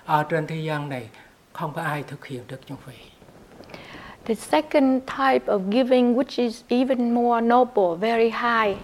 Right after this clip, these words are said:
Speaker 2: higher level, that is you give away your loved one,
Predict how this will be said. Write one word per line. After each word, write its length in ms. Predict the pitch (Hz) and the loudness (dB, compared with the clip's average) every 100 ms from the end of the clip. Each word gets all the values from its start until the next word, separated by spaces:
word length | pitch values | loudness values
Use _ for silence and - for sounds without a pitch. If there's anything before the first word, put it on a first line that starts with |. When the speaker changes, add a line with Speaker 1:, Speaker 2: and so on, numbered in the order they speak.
| - | -10
Speaker 2:
higher 400 | 233 233 233 226 | -4 0 2 4
level, 460 | 226 233 208 180 - - - - - | 4 4 2 0 -2 -8 -18 -18 -2
that 180 | 254 277 | 0 2
is 280 | - 247 - - - - | 2 0 -2 -12 -20 -6
you 280 | 220 247 247 202 | 2 4 2 2
give 240 | 247 262 262 - | 2 2 0 -4
away 460 | 214 208 220 220 214 | -2 2 4 4 4
your 260 | 214 220 | 4 4
loved 460 | 220 220 226 233 - | 6 6 6 4 -2
one, 300 | 202 185 | -2 -2